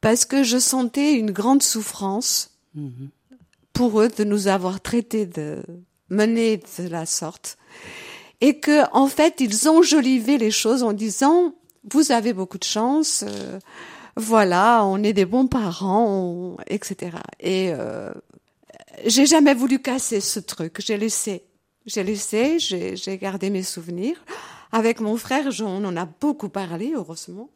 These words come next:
Speaker 2: Mm,
Speaker 1: tous les
Speaker 2: ah oui,
Speaker 1: deux.
Speaker 2: c'est bien d'être
Speaker 1: On
Speaker 2: deux.
Speaker 1: était très
Speaker 2: Mm.
Speaker 1: proches tous les deux. On
Speaker 2: Mm.
Speaker 1: était, euh, on était, euh,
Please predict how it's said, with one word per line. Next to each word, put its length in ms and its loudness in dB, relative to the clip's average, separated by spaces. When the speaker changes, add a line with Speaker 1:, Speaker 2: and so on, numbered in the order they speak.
Speaker 2:
Mm, 120 -6
Speaker 1:
tous 100 -4
les 100 -4
Speaker 2:
ah 40 -2
oui, 60 -4
Speaker 1:
deux. 160 2
Speaker 2:
c'est 180 -8
bien 240 -4
d'être 160 0
Speaker 1:
On 60 4
Speaker 2:
deux. 80 8
Speaker 1:
était 320 6
très 440 2
Speaker 2:
Mm. 60 -2
Speaker 1:
proches 320 -2
tous 100 -6
les 120 -4
deux. 140 -4
On 120 0
Speaker 2:
Mm. 60 4
Speaker 1:
était, 480 4
euh, 180 -2
on 180 6
était, 580 4
euh, 220 -2